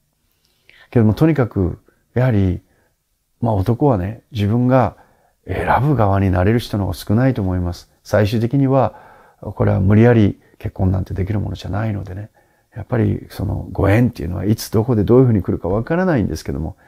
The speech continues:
それが恋愛であれ、見合いであれ、やっぱりどこかお互い、「あ、この人ならいいかもな」っていうようなものが、あの、お互いなかったら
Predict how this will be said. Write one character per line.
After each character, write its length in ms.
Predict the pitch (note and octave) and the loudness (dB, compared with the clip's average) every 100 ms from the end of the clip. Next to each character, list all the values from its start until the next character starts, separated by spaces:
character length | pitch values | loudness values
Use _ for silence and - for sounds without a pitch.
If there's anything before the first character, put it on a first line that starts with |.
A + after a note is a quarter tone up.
| _ - - - | _ -20 -20 0
そ 100 | A2 | 4
れ 80 | |
が 80 | G#2 | 4
恋 220 | G2 A#2 | 6 6
愛 220 | B2+ B2+ B2 | 6 6 6
で 80 | |
あ 60 | B2+ | 4
れ、 100 | A2 | 4
見 200 | F#2 G2+ | 2 4
合 120 | A2+ | 4
い 60 | A#2 | 6
で 100 | B2 | 6
あ 40 | |
れ、 160 | A2+ - _ _ _ _ _ | 4 0 _ _ _ _ _
や 100 | - | -6
っ 40 | C3 | 0
ぱ 80 | |
り 340 | D#3 A#2 F#2+ F2+ | 2 4 2 2
ど 160 | C#3 | 0
こ 140 | D#3+ E3+ | 0 0
か 360 | D#3 A#2+ F#2+ - | 4 4 2 0
お 120 | G#2+ | 0
互 420 | B2 A#2 A#2 G#2+ | 2 4 4 4
い、 40 | - | 0
「あ、 340 | A2 B2 B2 _ _ - - - - _ | -4 -4 -6 _ _ -20 -20 -20 -20 _
こ 160 | - | -4
の 100 | F3 | -4
人 680 | F3 - - G3 F#3+ F#3+ G3 | -4 -8 -2 0 0 0 0
な 140 | G3+ G3 | 0 0
ら 120 | E3+ | 2
い 120 | D#3 | 2
い 20 | |
か 180 | D#3+ E3+ | 0 -4
も 120 | D#3 | -2
な」 240 | B2+ A2+ A#2 | 0 0 -2
っ 60 | - _ _ _ | -8 _ _ _
て 280 | - G2+ G2+ - | -2 0 0 0
い 120 | A2+ | 2
う 120 | A#2+ | 4
よ 160 | A#2+ B2+ | 2 0
う 40 | |
な 100 | A2+ | -2
も 160 | A2+ G#2 | -2 -2
の 160 | G2 | -2
が、 300 | G2 G#2+ G2+ _ _ _ _ _ _ _ _ - | 0 0 0 _ _ _ _ _ _ _ _ -12
あ 240 | - G#2 G2 | -4 -2 -2
の、 240 | F#2+ F#2+ | -2 -2
お 80 | G#2 | 0
互 380 | A2 G#2+ G#2+ G#2 | 2 4 4 2
い 40 | |
な 120 | G#2+ | 0
か 120 | C#3 D3+ | -2 -4
っ 100 | - | -4
た 100 | F2+ | -6
ら 360 | F#2 F#2 G#2 | -6 -6 -12